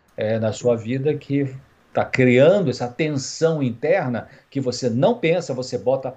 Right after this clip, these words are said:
a tua mente bota lá pro baixo do tapete, né, da consciência, mas tá ali fervilhando. Aí, de repente, pum, vê uma crise de ansiedade. Essa crise de ansiedade é alarme, é a luz vermelha que acendeu dizendo, "Ei, tem coisa aqui que tá fervendo", né?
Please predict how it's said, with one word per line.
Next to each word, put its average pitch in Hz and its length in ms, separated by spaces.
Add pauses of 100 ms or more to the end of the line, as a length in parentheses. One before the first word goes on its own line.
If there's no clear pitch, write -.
(140)
a 123 100
tua 127 180
mente 135 220
bota 127 260
lá 190 200
pro 285 140
baixo 170 320
do 139 80
tapete, 143 600
né, 127 100
da 127 140
consciência, 135 920 (240)
mas 113 200
tá 151 100
ali 165 120
fervilhando. 180 760
Aí, 127 60
de 180 100
repente, 208 340
pum, 196 300 (260)
vê 151 60
uma 165 160
crise 160 160
de 165 60
ansiedade. 139 680 (340)
Essa 139 220
crise 113 160
de 117 60
ansiedade 165 680
é 127 160
alarme, 139 680 (240)
é 135 100
a 131 60
luz 135 200
vermelha 131 400
que 135 100
acendeu 147 440
dizendo, 156 460
"Ei, 170 160
tem 160 180
coisa 180 300
aqui 170 180
que - 100
tá 190 140
fervendo", 165 720
né? 160 280